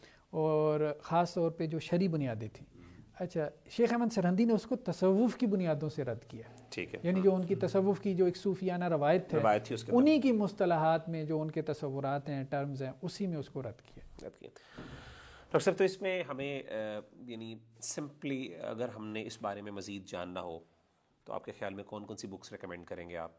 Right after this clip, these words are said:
Speaker 2: एक तो आपने भी कुछ इस बारे में लिखा है, लेकिन I think आपने इस पर मुकम्मल एक किताब नहीं लिखी, आपने तो एक मेरे ख्याल है ज़िमनी बहस की है अपनी किताब वजूद बारी ताला के अंदर।
Speaker 1: हाँ, वजूद बारी ताला में एक चैप्टर है।
Speaker 2: अच्छा।
Speaker 1: हाँ, लेकिन उसके अलावा अभी, अ,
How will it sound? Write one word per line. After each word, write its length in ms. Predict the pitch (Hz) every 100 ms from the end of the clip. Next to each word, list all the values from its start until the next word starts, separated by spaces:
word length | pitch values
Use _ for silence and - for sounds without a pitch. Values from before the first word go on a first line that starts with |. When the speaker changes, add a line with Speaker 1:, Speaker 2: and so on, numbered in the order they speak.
| -
Speaker 2:
एक 140 | 95
तो 60 | 101
आपने 200 | 95 107
भी 60 | 110
कुछ 180 | -
इस 100 | - 107
बारे 140 | 104
में 100 | 101
लिखा 240 | 92 - 98
है, 80 | 101
लेकिन 200 | 98 98
I 100 | 98
think 180 | 113 107
आपने 200 | 98 107
इस 100 | -
पर 140 | 110 104
मुकम्मल 440 | 98 107 110 113
एक 120 | 110
किताब 260 | 113 - -
नहीं 100 | 107
लिखी, 220 | 98 -
आपने 220 | 95 98 101
तो 120 | 104
एक 140 | 95
मेरे 180 | 98 -
ख्याल 180 | 92 92
है 140 | 95
ज़िमनी 300 | 95 98 107
बहस 280 | 101 104 -
की 140 | 104
है 80 | 92
अपनी 160 | - 92
किताब 320 | 92 92 92
वजूद 200 | 95 92
बारी 220 | 90 90
ताला 300 | 87 87 87 - _ _ _ _
के 60 | 92
अंदर। 200 | 87 - - - -
Speaker 1:
हाँ, 80 | 226
वजूद 280 | 214 220 226
बारी 240 | 220 220
ताला 280 | 202 196 208
में 140 | 214
एक 180 | 202 202
चैप्टर 400 | - 180 196 208
है। 140 | 180 202
Speaker 2:
अच्छा। 800 | - - - - - - 185
Speaker 1:
हाँ, 120 | 165 165
लेकिन 260 | 185 196
उसके 240 | 190 - 202
अलावा 300 | 190 190 185
अभी, 540 | 170 190 202 196
अ, 40 | 196